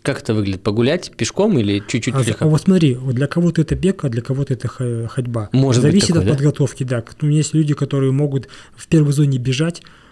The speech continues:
Speaker 2: а есть кто ходит во второй зоне. Поэтому тут очень важно соблюдать пульс, а не темп, скорость. Смотреть на пульс всегда.
Speaker 1: Отвлекусь немножко. У меня есть в подкасте патроны.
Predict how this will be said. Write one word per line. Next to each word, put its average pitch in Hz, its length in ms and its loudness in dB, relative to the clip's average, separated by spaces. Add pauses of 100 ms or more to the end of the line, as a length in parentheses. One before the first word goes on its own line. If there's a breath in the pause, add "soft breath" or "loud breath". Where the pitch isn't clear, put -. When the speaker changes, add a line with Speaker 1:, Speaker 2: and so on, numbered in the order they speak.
(260 loud breath)
Speaker 2:
а 110 160 -2
есть 139 320 -2
кто 135 420 -2
ходит 143 360 -2
во 127 60 -4
второй 113 320 -4
зоне. 104 340 -8 (300 soft breath)
Поэтому 135 680 0
тут 175 220 2
очень - 220 0
важно 151 380 0
соблюдать 135 560 -2
пульс, - 440 -2 (100)
а 120 80 -4
не 117 360 -2
темп, 113 400 -6
скорость. - 340 -8
Смотреть 147 360 -4
на 131 80 -2
пульс 135 260 -6
всегда. 113 380 -12 (760 loud breath)
Speaker 1:
Отвлекусь 139 520 0
немножко. 131 720 0
У 120 60 -2
меня 123 220 2
есть 113 240 0
в - 40 -20
подкасте - 460 -4
патроны. 143 500 0